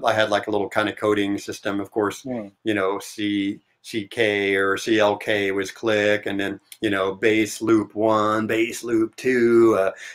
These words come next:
Speaker 1: you know, kick sample, you know, little, you know, and, like, you know, vocal one, vocal two, vocal three, 'cause a lot of the vocal effects had to be triggered via sample, the distorted vocals. Um,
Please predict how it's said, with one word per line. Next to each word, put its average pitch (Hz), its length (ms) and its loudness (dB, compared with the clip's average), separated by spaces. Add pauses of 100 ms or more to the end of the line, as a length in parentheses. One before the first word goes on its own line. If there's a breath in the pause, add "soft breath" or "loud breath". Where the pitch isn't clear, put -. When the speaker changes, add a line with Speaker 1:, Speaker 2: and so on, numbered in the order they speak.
Speaker 1:
you 120 100 0
know, 92 180 0
kick - 300 0
sample, 120 760 4
you 120 80 4
know, 110 100 4
little, 131 340 6
you 131 100 2
know, 117 120 2
and, 117 220 0
like, 107 260 0
you 113 60 -2
know, 101 180 -2
vocal 113 400 4
one, 113 300 4
vocal 104 280 0
two, 117 280 2
vocal 110 300 0
three, 117 280 -2
'cause 113 160 -4
a 110 60 0
lot 123 220 6
of 135 100 2
the 107 200 2
vocal 110 380 2
effects - 400 0
had 107 140 -4
to 104 60 -6
be 107 120 -4
triggered 107 400 -6 (240 soft breath)
via 110 240 0
sample, 101 560 -8 (160)
the 104 160 -4
distorted 110 540 0
vocals. 107 640 2 (320 soft breath)
Um, 101 600 -4